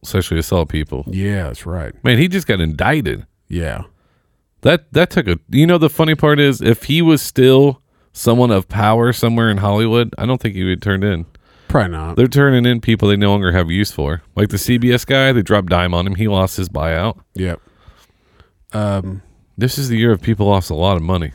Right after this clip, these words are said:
Speaker 2: Fuck yeah, they did.
Speaker 1: Peop-
Speaker 2: Yeah.
Speaker 1: people lost a lot of money on, uh, Christmas Eve, too, in the Dow.
Speaker 2: Yeah, <laughs> did it, did it drop that bad?
Speaker 1: It was the worst, uh, worst, uh, day, and someone's like, "Well, this is," since, like, bef-, the, since the twenties on Christmas Eve.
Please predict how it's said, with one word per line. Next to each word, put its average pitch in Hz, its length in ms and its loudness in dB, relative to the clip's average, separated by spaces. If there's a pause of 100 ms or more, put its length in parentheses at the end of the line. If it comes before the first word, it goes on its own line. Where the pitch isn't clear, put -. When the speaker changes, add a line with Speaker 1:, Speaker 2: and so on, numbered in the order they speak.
(100)
Speaker 2:
Fuck - 300 -6
yeah, 175 140 2
they 110 80 0
did. 110 340 -2 (1200)
Speaker 1:
Peop- 143 200 2
Speaker 2:
Yeah. 110 180 -4
Speaker 1:
people 131 220 2
lost 127 340 2
a 107 60 -4
lot 123 180 2
of 110 60 2
money 120 260 4
on, 104 300 0
uh, 95 280 0
Christmas 110 440 -2
Eve, 135 220 0
too, 135 200 2
in 101 80 2
the 92 80 0
Dow. 107 460 0 (400)
Speaker 2:
Yeah, 123 320 4
<laughs> 123 60 -6
did 127 220 6
it, 135 140 -2
did 123 140 4
it 110 60 -6
drop 123 240 2
that 113 120 -2
bad? 117 320 -2 (140)
Speaker 1:
It 95 140 0
was 98 120 0
the 101 80 2
worst, 101 380 0
uh, 98 440 2
worst, 98 640 -4
uh, 90 340 0 (280)
day, 95 560 0
and 90 160 -6
someone's 95 300 -6
like, 104 160 4
"Well, 117 280 6
this 113 240 2
is," 110 120 -6 (320)
since, 98 180 -6
like, 95 220 0
bef-, 95 400 -4
the, 90 320 -2
since 117 220 -2
the 98 80 -2
twenties 107 380 0
on 90 120 -4
Christmas 87 400 -4
Eve. 82 340 -4